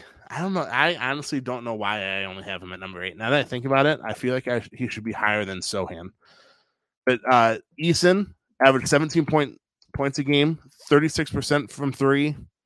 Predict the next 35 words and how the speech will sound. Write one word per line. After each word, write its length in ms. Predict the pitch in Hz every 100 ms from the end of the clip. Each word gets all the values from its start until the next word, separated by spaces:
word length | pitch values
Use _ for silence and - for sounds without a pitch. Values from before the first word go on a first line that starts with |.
| _ _ _ _ _ _ _ _ _
six 260 | - 160 147
point 180 | 170 151
six 240 | 160 -
rebounds, 380 | 147 147 143 120
one 140 | 139
assist. 540 | 143 - 143 139 - - _ _ _
He's 200 | 131 127
six 360 | - 165 -
eight, 160 | 165 151
two 220 | - 160
hundred 240 | 147 143 -
fifteen 400 | 139 - 135 117
pounds. 520 | 123 120 117 - - _ _ _ _ _ _ _ _ _ _ _ _ _ _ _ _ _ _ _ _ _ _ -
He 320 | - 156 165
is 180 | 170 160
a 80 |
guy 240 | 139 135 143
that 220 | 139 117
can't 320 | - 139 131
really 200 | 135 135
go 200 | 127 123
left. 420 | 113 117 143 - - _ 123
Let's 180 | 120 -
be 140 | 120
honest. 480 | 110 123 143 - - _
He, 180 | _ 110 - _
if 180 | 135 127
you 80 | 127
watch 220 | 120 127
his 100 | 135
highlights, 380 | 120 117 120 -
he 80 | 117
always 460 | - 104 104 107
goes 260 | - 117 107
right. 300 | 101 147